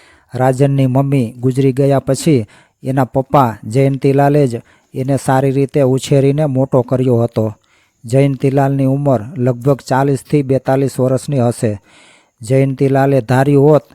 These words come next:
તો એ ફરીવાર લગ્ન કરી શક્યા હોત, પણ જ્યારે રાજનની મમ્મી ગુજરી ગયા ત્યારે રાજન બારેક વર્ષનો હતો. એને જરા પણ ઓછું આવે એવું કરવાનું જયંતિલાલ સપનામાં પણ વિચારી નહોતા શકતા.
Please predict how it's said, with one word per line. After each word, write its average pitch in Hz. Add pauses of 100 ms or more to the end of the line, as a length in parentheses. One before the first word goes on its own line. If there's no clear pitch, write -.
(400)
તો 131
એ 135
ફરીવાર 139
લગ્ન 131
કરી 135
શક્યા 135
હોત, 123 (360)
પણ 139 (500)
જ્યારે 135
રાજનની 135
મમ્મી 139
ગુજરી 135
ગયા 139 (500)
ત્યારે 139 (100)
રાજન 131
બારેક 131
વર્ષનો 131
હતો. 113 (340)
એને 131
જરા 139
પણ 143
ઓછું 135
આવે 147 (320)
એવું 139
કરવાનું 135 (360)
જયંતિલાલ 135
સપનામાં 139
પણ 143
વિચારી 131
નહોતા 127
શકતા. 113